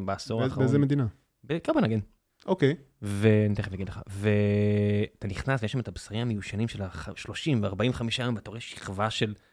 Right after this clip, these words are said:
Speaker 1: שומן של חיה אחרת
Speaker 2: כן,
Speaker 1: מעל
Speaker 2: כן,
Speaker 1: זה.
Speaker 2: כן, כן, זה
Speaker 1: אני,
Speaker 2: נהדר.
Speaker 1: "טוב, אני לא הולך. בסדר,
Speaker 2: נהדר.
Speaker 1: נניח, אז הגענו, אני אנסה." אני לא חושב שאני, אה, אדע להבחין בטעם.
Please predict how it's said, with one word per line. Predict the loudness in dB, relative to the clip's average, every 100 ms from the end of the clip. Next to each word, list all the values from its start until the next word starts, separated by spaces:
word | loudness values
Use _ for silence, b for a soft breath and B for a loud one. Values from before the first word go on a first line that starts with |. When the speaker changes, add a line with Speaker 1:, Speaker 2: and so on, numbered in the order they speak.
| _ _
Speaker 1:
שומן | -14 4 6 8 6 6
של | 4
חיה | 6 6 10 8
אחרת | 8 8 10 12 12
Speaker 2:
כן, |
Speaker 1:
מעל | 10 10 8
Speaker 2:
כן, |
Speaker 1:
זה. | 8 6
Speaker 2:
כן, | 6
כן, | 4 2
זה | 2
Speaker 1:
אני, | 0
Speaker 2:
נהדר. | 4 4
Speaker 1:
"טוב, | 2 -2
אני | 0
לא | 4
הולך. | 6 6 2 -10 b b
בסדר, | -6 0 0
Speaker 2:
נהדר. | 4 6
Speaker 1:
נניח, | 6 6
אז | 2 4
הגענו, | 8 8 8
אני | 6
אנסה." | 2 6 6 6 B 2
אני | 8
לא | 10 10
חושב | 8 4 2
שאני, | 4 2 4 4 2 0
אה, | 0 0 0 -2 -2 -4 -4 -6 -8 _ -6
אדע | 2 4
להבחין | 6 2 0 0 2 4 2
בטעם. | 0 2 4 6 4